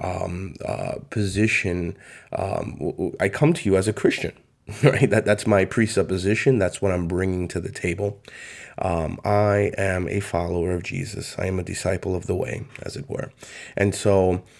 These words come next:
when I speak of God and I, and I, uh, theologically muse about God, it is, uh, shaped and informed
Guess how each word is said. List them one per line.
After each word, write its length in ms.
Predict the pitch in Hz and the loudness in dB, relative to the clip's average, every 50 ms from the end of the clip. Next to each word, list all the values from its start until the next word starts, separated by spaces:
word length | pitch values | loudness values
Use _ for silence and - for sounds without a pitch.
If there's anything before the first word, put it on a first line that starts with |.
| - - - | -18 -4 0
when 160 | - 117 107 | 4 6 6
I 80 | 98 98 | 6 4
speak 360 | 101 - - - 113 110 110 | 2 0 -2 0 0 2 2
of 140 | 104 98 104 | 0 2 2
God 340 | 101 95 92 92 92 90 | 2 2 4 4 2 2
and 140 | 90 87 87 | 2 0 -2
I, 240 | 85 85 85 85 - | -2 -4 -6 -8 -8
and 140 | - 98 92 | -6 -4 -4
I, 240 | 90 87 87 87 90 - - - - | -2 -2 -4 -4 -6 -8 -8 -8 -8
uh, 340 | 98 98 101 - - - - - _ - | -8 -8 -8 -10 -10 -10 -12 -12 _ -18
theologically 840 | - - - 120 113 107 98 95 98 98 98 95 - - 90 85 | -14 -4 0 4 4 6 6 6 4 2 0 -2 -2 -2 -2 0
muse 460 | 80 87 92 92 98 107 113 110 101 101 | 0 0 0 2 4 4 2 2 2 0
about 300 | 87 90 90 87 87 - | 0 0 0 -2 -2 -2
God, 340 | 87 87 90 90 92 101 | -2 -2 0 0 0 0
it 120 | 104 98 92 | 0 2 2
is, 340 | 98 95 92 92 - - - - - - - - - - - | 2 2 0 0 -4 -6 -8 -10 -18 -18 -18 -16 -16 -12 -6
uh, 480 | - 95 87 85 82 80 80 82 82 - - - - - - - - - - | -4 -2 -2 0 -2 -2 -2 -4 -4 -6 -8 -10 -10 -10 -10 -10 -10 -6 -4
shaped 520 | - - - - - 113 107 113 113 - - | 0 0 2 4 4 4 4 4 2 -2 -2
and 100 | - 101 | 0 0
informed 840 | 95 90 90 90 - - - 120 120 110 92 85 82 85 90 90 | 0 0 -2 -4 -4 -2 2 4 4 6 4 4 2 0 -2 -4